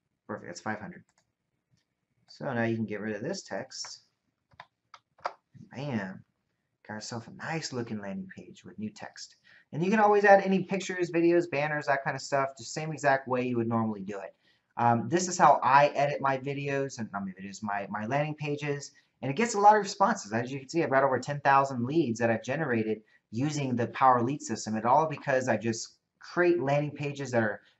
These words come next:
unique, they're different, they're customized. They just have something that is going to,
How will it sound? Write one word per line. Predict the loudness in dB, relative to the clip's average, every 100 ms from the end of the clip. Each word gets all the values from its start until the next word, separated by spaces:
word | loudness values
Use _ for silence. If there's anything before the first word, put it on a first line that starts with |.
| _
unique, | 0 2 6 4 2 -12 _ _
they're | -6 -4
different, | -2 0 -2 -4 -6 -8
they're | -8 -4
customized. | 2 2 4 4 6 6 4 0 -14 _ _
They | -4
just | -2 -2
have | 2 2
something | 2 -2 -2 -4
that | 2 4 2
is | -4
going | -4 -2 -2 -6 -6
to, | -2 -2 -2